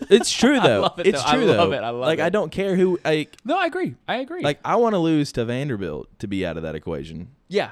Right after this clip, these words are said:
Speaker 2: you're right. You're right. I
Speaker 1: You
Speaker 2: don't
Speaker 1: know what
Speaker 2: wanna
Speaker 1: I'm
Speaker 2: be a
Speaker 1: saying?
Speaker 2: question in it. Yeah,
Speaker 1: Yeah,
Speaker 2: that's fair.
Speaker 1: because let's say, let's say we lose to Texas week two, and then let's say, like, we drop, like, a surprising one,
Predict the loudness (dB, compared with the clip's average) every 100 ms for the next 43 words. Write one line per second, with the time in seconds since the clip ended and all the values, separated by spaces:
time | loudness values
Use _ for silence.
0 | -6 -4 -2 -4 -4 -4 -2 -4 -4 2
1 | 4 4 4 2 0 -4 -8 -10 -12 -14
2 | -14 -6 0 0 0 -8 -10 -4 0 2
3 | 0 0 0 0 -2 -6 -4 -2 -2 0
4 | -2 -4 -8 -10 -10 -16 -16 -14 -12 -12
5 | -14 _ _ _ _ -4 -2 -2 -2 -2
6 | 0 -2 -4 -4 -2 -2 -2 -6 -6 -10
7 | -10 -8 -6 -6 -10 -14 -14 -14 -16